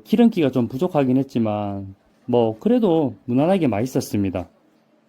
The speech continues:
좀 더 맛있는 전갱이 맛을 이끌어내기 위해서 안에는 시소,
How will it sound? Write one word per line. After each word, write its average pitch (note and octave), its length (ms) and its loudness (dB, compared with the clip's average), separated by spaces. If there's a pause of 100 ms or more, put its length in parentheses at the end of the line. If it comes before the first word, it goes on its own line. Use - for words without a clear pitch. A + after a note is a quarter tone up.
좀 B3+ 200 8
더 G#3+ 80 4
맛있는 D3+ 340 2
전갱이 E3+ 380 0
맛을 B2 320 2
이끌어내기 A#2+ 540 0
위해서 G#2 580 -2
안에는 E3 320 4
시소, D3+ 380 0